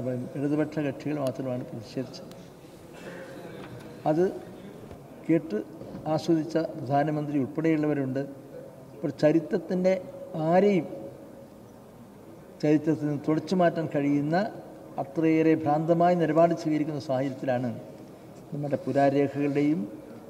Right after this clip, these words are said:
ചരിത്രത്തിൻ്റെ പൈതൃക സൂക്ഷിപ്പുകളെയും എത്രയേറെ രാജ്യത്തിന് ആവശ്യമാണ് എന്ന് നമുക്ക് നാടിന് ബോധ്യമാകുന്നതും ബോധ്യമാകേണ്ടതും അതുതന്നെയാണ്. അതുകൊണ്ട് നമ്മുടെ സംസ്ഥാനത്തെ പുരാവസ്തു സ്മാരകങ്ങളുടെയും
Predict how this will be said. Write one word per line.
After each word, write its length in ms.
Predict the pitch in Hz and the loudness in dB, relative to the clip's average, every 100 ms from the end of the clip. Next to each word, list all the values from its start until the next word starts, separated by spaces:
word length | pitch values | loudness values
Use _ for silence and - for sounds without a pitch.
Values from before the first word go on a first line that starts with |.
| - - - | -18 -18 0
ചരിത്രത്തിൻ്റെ 720 | 156 170 165 170 - 156 151 143 131 - - - - | 4 4 4 0 0 2 4 4 2 -4 -12 -14 2
പൈതൃക 340 | 151 165 165 160 | 4 6 6 4
സൂക്ഷിപ്പുകളെയും 680 | 170 170 160 160 139 139 120 110 - - - - - - - | 2 -2 0 2 4 4 2 -2 -10 -16 -16 -16 -16 -10 -4
എത്രയേറെ 540 | 151 185 180 175 180 196 - 156 | -2 4 8 10 10 8 2 4
രാജ്യത്തിന് 420 | 151 147 147 151 135 | 4 4 2 2 4
ആവശ്യമാണ് 540 | 139 147 170 147 135 156 - 135 | 4 2 0 0 0 -2 -2 -2
എന്ന് 200 | 131 175 - - - - - - - 123 | -2 -4 -6 -14 -18 -18 -20 -10 -4 -2
നമുക്ക് 240 | 139 131 143 127 | -2 -4 -2 4
നാടിന് 300 | 131 139 147 170 135 | 4 4 2 -2 -2
ബോധ്യമാകുന്നതും 680 | 127 143 139 143 143 147 175 - 135 | -2 0 2 4 4 0 -2 -4 -4
ബോധ്യമാകേണ്ടതും 760 | 139 131 127 165 143 135 127 123 - | -2 -2 -2 0 -2 -2 -2 -6 -6
അതുതന്നെയാണ്. 480 | 127 127 - - - - - - - - - | -4 -4 -6 -8 -12 -16 -16 -16 -18 -20 -10
അതുകൊണ്ട് 220 | - 147 151 | 0 2 4
നമ്മുടെ 160 | 151 147 | 2 2
സംസ്ഥാനത്തെ 500 | 139 185 180 180 175 160 | 4 4 6 6 4 6
പുരാവസ്തു 460 | 156 165 165 170 165 | 6 8 6 4 2
സ്മാരകങ്ങളുടെയും 800 | - 139 147 165 156 151 143 135 | 2 2 4 4 4 4 4 4